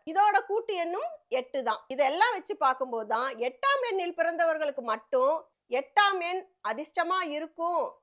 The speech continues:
அப்படிங்கிறது அர்த்தம் இல்ல. யாருக்கு வேண்டுமானாலும் எட்டாம் எண் அதிர்ஷ்டமா இருக்கும். இந்தியாவிற்கு எட்டாம் எண் என்பது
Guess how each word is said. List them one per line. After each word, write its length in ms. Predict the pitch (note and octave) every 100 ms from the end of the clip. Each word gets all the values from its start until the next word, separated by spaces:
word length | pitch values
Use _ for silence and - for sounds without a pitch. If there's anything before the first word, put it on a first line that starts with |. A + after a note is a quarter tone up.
| A#3
அப்படிங்கிறது 560 | C4 D#4 D4 B3+ D4+ A4+
அர்த்தம் 340 | D#4+ - E4+ C#4
இல்ல. 100 | G#3+ - _ _ _ _
யாருக்கு 600 | A3 A3 E4 C5 C5+ B4+ F4+
வேண்டுமானாலும் 880 | C4+ A#3+ A3 G#3 G3+ F#3+ G3 C#4+ A4 - D4
எட்டாம் 360 | D4+ E4 C#4 C#4
எண் 100 | D5 C#4+
அதிர்ஷ்டமா 500 | C#4+ - - D4+ D4+ B3+
இருக்கும். 340 | G#3+ - F#3+ - _ _ _ _ -
இந்தியாவிற்கு 880 | C#4 G#4+ C5+ B4+ F4+ D#4 D4 E4 A4+ D5+ - _ _ A#3
எட்டாம் 480 | C4+ - G4 F#4+ F4+
எண் 100 | E4 D4+
என்பது 340 | D4 C#4 F4